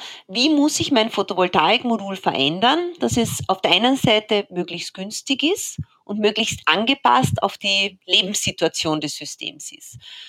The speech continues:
Das heißt, im alpinen Raum wird es anders sein, als wenn ich bei uns in, äh, in gemäßigten Breiten Photovoltaikfeld aufstelle.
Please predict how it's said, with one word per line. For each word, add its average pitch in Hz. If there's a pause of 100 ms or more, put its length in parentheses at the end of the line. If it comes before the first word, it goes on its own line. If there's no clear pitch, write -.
(160)
Das 196
heißt, 190
im 165
alpinen 262
Raum 240
wird 180
es -
anders 196
sein, 190
als -
wenn 180
ich 180
bei 165
uns 208
in, 175 (640)
äh, 175
in 175
gemäßigten 202
Breiten 190 (320)
Photovoltaikfeld 190
aufstelle. 180